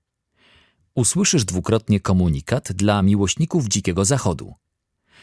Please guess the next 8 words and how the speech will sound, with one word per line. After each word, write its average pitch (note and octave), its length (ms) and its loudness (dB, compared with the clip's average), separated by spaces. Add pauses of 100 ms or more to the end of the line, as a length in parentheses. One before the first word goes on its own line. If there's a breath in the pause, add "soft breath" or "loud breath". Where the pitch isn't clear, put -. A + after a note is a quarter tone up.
(160 soft breath)
Na G#2 160 2
podstawie B2 400 0
informacji F#2 760 0
zawartych F#2 460 -2
w G#2+ 60 2
nagraniu B2+ 480 4 (400 loud breath)
uzupełnij D3 640 4
luki G#2 500 -2